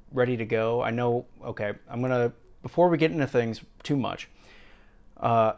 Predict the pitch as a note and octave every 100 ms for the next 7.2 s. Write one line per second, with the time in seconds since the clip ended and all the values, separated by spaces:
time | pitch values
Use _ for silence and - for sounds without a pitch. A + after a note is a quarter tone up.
0 | - B2+ F3 F3+ D#3+ D#3+ E3+ C#3+ - D#3+
1 | E3 D3+ C3 B2+ - - - A#2 A2 A#2
2 | B2 C#3 C#3 D#3 F#3+ - C3+ B2 A#2 -
3 | - B2+ A#2+ C3+ C3 A2+ B2+ C3 B2+ B2
4 | - - A#2+ A#2 A2+ A2 F#3 F3+ C#3 -
5 | E3 E3 E3+ E3 D#3+ G3 - - - -
6 | - - - - - - - G#2+ G#2+ G#2
7 | G#2